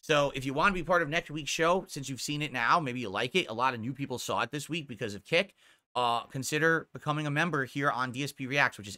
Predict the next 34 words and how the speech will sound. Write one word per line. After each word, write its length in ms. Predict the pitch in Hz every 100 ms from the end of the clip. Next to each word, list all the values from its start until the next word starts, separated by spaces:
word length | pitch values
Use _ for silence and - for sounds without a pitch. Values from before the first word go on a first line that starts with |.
| -
at 260 | 135 143
D 120 | 135 139
S 100 | -
P 140 | 123
Reacts 340 | 127 120 117 -
on 140 | 110 107
YouTube. 420 | 143 - 87 82 _ _ _ -
Just 140 | 175
a 120 | 202
F 160 | 180 180
Y 180 | 175 170
I, 320 | 165 180 202 202 _ _ _ _ _ _ _ _ _ _
starting 420 | - 180 190 190
next 260 | 175 175 -
week, 300 | 160 202 - _ _
this 120 | 165
show 200 | - 175
will 140 | 170 160
air 260 | 156 165 143
on 220 | 135 113
Mondays, 680 | 107 123 139 156 175 202 -
not 400 | 120 139 135 -
Sundays, 640 | - 120 147 170 226 - _ _ _ -
because 200 | 151 139
my 140 | 143
new 220 | 135 156
day 160 | 170 160
off 240 | 160 165
is 120 | 160 117
going 240 | 147 147
to 120 | 135
be, 420 | 107 131 139 139 - _ _ _ -
uh, 360 | 113 104 92 90 _ _
Saturday, 680 | - 170 185 139 92 73